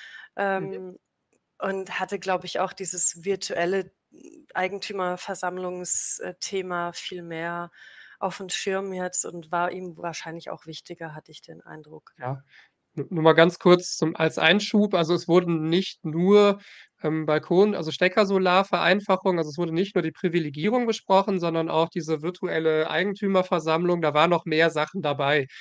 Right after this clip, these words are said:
Speaker 1: Also, nur zur Info für euch, da werden immer direkt
Speaker 2: <clears throat>
Speaker 1: mehrere solcher, ähm, äh, Gesetzesentwürfe oder so was besprochen und,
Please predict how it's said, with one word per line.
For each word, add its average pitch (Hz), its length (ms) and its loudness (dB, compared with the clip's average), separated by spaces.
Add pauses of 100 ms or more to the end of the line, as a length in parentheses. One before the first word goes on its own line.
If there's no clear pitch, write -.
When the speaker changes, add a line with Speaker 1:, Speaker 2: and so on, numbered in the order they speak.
(200)
Speaker 1:
Also, 147 180 -6
nur 165 100 -2
zur 151 180 -4
Info 170 280 -2
für 151 180 -4
euch, 170 280 0
da 160 120 -2
werden 160 200 0
immer 160 140 -2
direkt 160 280 0
Speaker 2:
<clears throat> - 20 -10
Speaker 1:
mehrere 156 360 0
solcher, 143 520 -2
ähm, 143 240 -8 (520)
äh, 143 160 -4
Gesetzesentwürfe 156 960 0
oder 147 180 2
so 147 80 -4
was 151 160 -2
besprochen 160 580 0
und, 147 160 -6